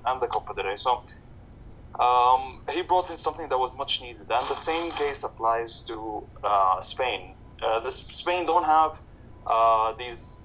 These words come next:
uh, experienced players anymore, so Piqué retired, Iniesta is, uh, is out of the way as well. You have many players who are not there. So, in the case that they're in, they have these incredible young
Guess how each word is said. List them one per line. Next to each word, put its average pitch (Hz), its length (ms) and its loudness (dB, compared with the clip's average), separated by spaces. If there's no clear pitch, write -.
uh, 104 220 0
experienced - 480 -4
players 127 260 0
anymore, 123 420 -2
so 104 380 0
Piqué 123 220 0
retired, 117 480 0
Iniesta 113 480 0
is, - 180 -2
uh, 113 220 2
is 117 120 -4
out 117 160 4
of 120 100 -10
the 113 80 -4
way 120 160 -2
as 113 140 -4
well. 120 240 0
You 135 80 -2
have 135 180 2
many 143 200 -6
players 131 260 -2
who 117 80 0
are 110 80 0
not 117 200 2
there. 98 220 -2
So, 131 380 2
in 139 80 -4
the 147 80 0
case 170 220 0
that 151 120 0
they're 131 140 -2
in, 127 100 -4
they 127 80 -2
have 131 220 2
these 120 260 -6
incredible 151 420 0
young 117 200 -2